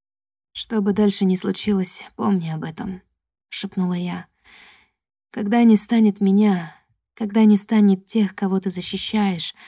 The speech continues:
вспомни наши голоса и отпусти. Ты могущественный, но не всемогущий».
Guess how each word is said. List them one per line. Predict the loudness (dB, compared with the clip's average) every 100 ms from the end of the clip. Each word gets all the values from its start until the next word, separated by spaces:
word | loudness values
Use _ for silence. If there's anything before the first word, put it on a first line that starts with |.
| -20 -20 _ _ _ _
вспомни | -14 -4 2 6 6
наши | 6 4 2 -4
голоса | -4 -4 -4 -6 -4 -6 -8
и | -4
отпусти. | -4 -4 -10 -10 -10 -12 -12 -16 _ _ _ _ _ _ _
Ты | 0
могущественный, | 2 2 2 0 0 -8 -8 -8 -8 -10 -14 _ _ -2
но | 2
не | 4 2
всемогущий». | 0 -2 -4 -6 -10 -10 -12 -16